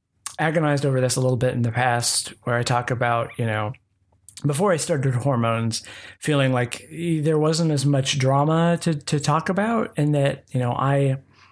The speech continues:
I've, uh, th-, there was a point when this podcast was me working through the concept of being trans and, like, what trans meant for me.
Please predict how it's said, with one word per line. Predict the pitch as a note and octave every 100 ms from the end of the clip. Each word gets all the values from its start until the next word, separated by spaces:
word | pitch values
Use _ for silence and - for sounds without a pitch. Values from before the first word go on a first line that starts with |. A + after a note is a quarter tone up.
| - - _ _ _ _ _ _
I've, | E3 E3+ F3+ E3 D3+ - -
uh, | E3+ - - - -
th-, | D3+ G#3 G#3+ G#3+ D#3+ G#3
there | E3+ F3 F#3+
was | F#3
a | F3+
point | A3 F#3
when |
this | E3+ D3+
podcast | F3+ E3+ E3 D3+ G3
was | A#3 D#3
me | D3 D3
working | C3 C3+ D3 C#3
through | C#3 D#3 D#3 D3
the | C#3
concept | C3+ C#3+ C#3 C#3+ C#3
of | C3
being | C#3 B2+
trans | - C3 B2+ B2+
and, | B2
like, | A#2+ -
what | B2 -
trans | - C3 A#2+ -
meant | B2 -
for | -
me. | C#3 F#3+ F3+